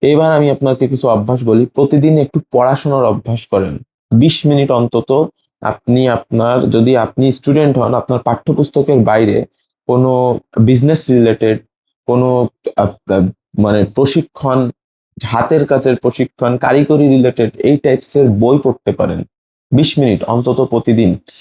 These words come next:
আপনি প্রতিদিন কিছু না কিছু স্কিল শেখার চেষ্টা করুন, শারীরিক কসরত, শারীরিক ব্যায়াম করুন।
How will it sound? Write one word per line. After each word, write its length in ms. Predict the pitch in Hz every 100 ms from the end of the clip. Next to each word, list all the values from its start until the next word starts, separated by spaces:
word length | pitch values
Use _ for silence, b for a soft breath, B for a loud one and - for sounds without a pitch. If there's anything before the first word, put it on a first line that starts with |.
| B B
আপনি 340 | 120 - 156
প্রতিদিন 680 | 147 143 143 147 151 156 160 - _ -
কিছু 240 | 151 139 165
না 120 | 160
কিছু 240 | 160 170
স্কিল 320 | 156 - 160 156 - _ _ -
শেখার 380 | - 147 143 147
চেষ্টা 340 | 135 - 123
করুন, 340 | 117 101 92 - b b
শারীরিক 440 | 135 127 147 160 -
কসরত, 520 | 143 135 135 101 98
শারীরিক 600 | - 120 135 135 131 107
ব্যায়াম 320 | 123 123 139
করুন। 400 | 135 110 92 76